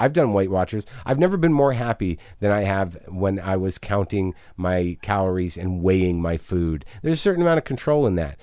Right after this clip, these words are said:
And then you just get emaciated and you get to continue to weigh your food. But the problem is, if I lose a lot of weight, folks, my head looks, I look like a bobbly, what is it, a bobblehead toy?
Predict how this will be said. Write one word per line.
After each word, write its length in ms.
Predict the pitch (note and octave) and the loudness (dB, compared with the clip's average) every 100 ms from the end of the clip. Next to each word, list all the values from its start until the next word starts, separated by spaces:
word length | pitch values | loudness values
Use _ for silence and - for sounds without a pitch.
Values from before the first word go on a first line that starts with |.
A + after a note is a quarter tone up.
| - - | -14 -2
And 100 | A#2+ | 0
then 60 | |
you 60 | C3+ | 2
just 180 | C#3 - | 0 0
get 100 | A#2+ | 2
emaciated 800 | G#2 G#2+ A2 A2+ G#2 G#2+ A2 - - | 2 2 0 0 2 2 -2 -6 -6
and 100 | G2+ | -2
you 60 | G2+ | 0
get 160 | A2 | 0
to 80 | E2+ | -2
continue 400 | - F#2+ A#2 A2+ | -6 -2 0 0
to 80 | G#2 | 2
weigh 140 | G2 | 2
your 100 | F#2+ | 0
food. 260 | - F#2+ - - | 0 -2 -2 -6
But 120 | G3+ | -4
the 60 | F3+ | -2
problem 240 | G3+ G3+ | 2 4
is, 120 | F#3+ D#3 | 4 2
if 100 | D#3+ | 2
I 80 | |
lose 220 | D#3 D#3+ D#3 | 2 2 4
a 60 | |
lot 100 | D3+ | 4
of 60 | D3 | 4
weight, 180 | D3+ C#3+ | 2 2
folks, 220 | D#3 C3 | 0 0
my 140 | A2+ | -4
head 220 | G2+ B2 G#2 | -2 -2 -2
looks, 220 | F2+ - | -4 -4
I 60 | |
look 160 | G2 G#2 | -4 -4
like 120 | G2+ | -4
a 40 | F#2+ | -4
bobbly, 640 | - F#2+ G2 F#2 E2+ D#2+ | 0 0 2 0 -2 -4
what 160 | E2+ A2 | -2 -2
is 100 | G2 | 0
it, 40 | |
a 40 | E2 | 0
bobblehead 580 | F2+ G#2 G2+ E2 D#2+ D2 | 2 2 2 -2 -4 -4
toy? 340 | E2+ D#2+ | -4 -2